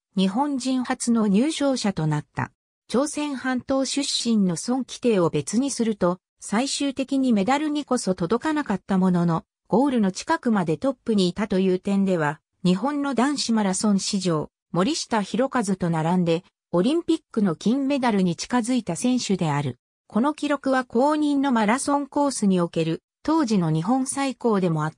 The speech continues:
た。オリンピック後も、大阪、東京間四百マイルマラソンを八日間で走って、優勝するなど、健脚を披露した。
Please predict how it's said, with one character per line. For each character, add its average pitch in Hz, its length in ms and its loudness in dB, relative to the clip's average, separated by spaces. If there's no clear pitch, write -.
た。 - 180 -6
オ 175 80 2
リ 254 140 2
ン 339 100 -2
ピ 269 120 -4
ッ - 60 -8
ク 240 200 0
後 226 100 2
も、 196 220 0
大 202 140 4
阪、 208 480 -2
東 277 220 2
京 285 200 0
間 185 300 2
四 226 240 0
百 294 260 -4
マ 262 140 -2
イ 262 80 -2
ル 277 80 0
マ 277 140 0
ラ 254 100 -2
ソ 214 180 0
ン 185 80 2
を 175 80 2
八 196 220 2
日 269 140 0
間 208 200 0
で 156 80 0
走 - 340 -4
っ - 60 -20
て、 156 220 -4
優 202 160 2
勝 277 300 -2
す - 140 -4
る 247 140 0
な 214 120 2
ど、 170 200 0
健 226 200 0
脚 269 320 -2
を 247 80 0
披 254 180 -2
露 202 140 0
し - 140 -10
た。 135 180 -4